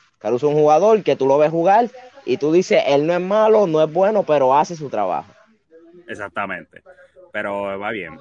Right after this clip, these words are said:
Speaker 2: vamos bien y estoy feliz.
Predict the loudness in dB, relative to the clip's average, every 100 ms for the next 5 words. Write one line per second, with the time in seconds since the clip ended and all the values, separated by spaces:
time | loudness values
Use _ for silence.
0 | -20 -20 -18 -16 -16 -10 -10 -8 -12 -18
1 | _ _ -18 -16 -16 -16 -20 _ _ _
2 | -18 -16 -16 -16